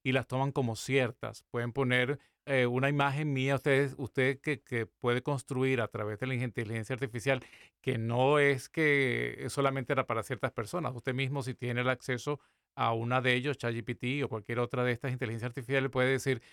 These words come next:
eh, "Búscame en el internet una foto de Ricardo y quiero que diga que él es,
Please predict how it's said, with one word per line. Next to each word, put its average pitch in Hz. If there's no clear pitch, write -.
eh, 120
"Búscame 156
en 143
el 135
internet 131
una 143
foto 151
de 143
Ricardo 147
y 135
quiero 135
que 143
diga 139
que 131
él 143
es, 131